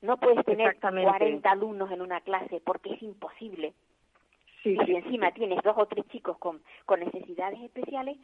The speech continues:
Speaker 1: va a ser muy complicado enseñar a ese chico y, y al resto de los alumnos. Entonces, yo no sé por qué corre ese bulo por ahí,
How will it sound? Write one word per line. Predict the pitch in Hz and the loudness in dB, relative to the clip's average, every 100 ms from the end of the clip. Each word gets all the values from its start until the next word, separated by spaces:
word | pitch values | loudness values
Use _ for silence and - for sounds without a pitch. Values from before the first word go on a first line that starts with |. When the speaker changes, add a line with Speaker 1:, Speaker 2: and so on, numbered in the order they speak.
| _ _ _ _ _ | _ _ _ _ _
Speaker 1:
va | 240 | -4
a | 311 - | -4 -8
ser | 302 | -10
muy | 277 220 311 | -10 -12 -12
complicado | 220 196 185 185 233 294 190 - | -12 -12 -14 -10 -6 -6 -8 -8
enseñar | 202 202 196 180 233 240 | -10 -10 -12 -12 -12 -12
a | |
ese | 214 185 - | -14 -16 -16
chico | 262 262 170 - _ _ _ - | -16 -14 -16 -18 _ _ _ -20
y, | 247 - | -20 -10
y | 262 | -4
al | 202 165 | -2 -2
resto | 359 392 - 202 | -6 -6 -6 -6
de | |
los | 185 208 | -6 -8
alumnos. | 185 175 170 175 - _ - | -8 -8 -10 -16 -18 _ -16
Entonces, | 202 254 285 269 196 | -10 -8 -8 -10 -8
yo | 247 | -8
no | 311 | -8
sé | 320 | -10
por | 320 226 | -10 -10
qué | 208 208 | -10 -10
corre | 214 196 190 | -8 -8 -8
ese | - 185 | -12 -10
bulo | 180 190 185 | -6 -6 -6
por | 175 175 | -8 -8
ahí, | 175 240 | -8 -10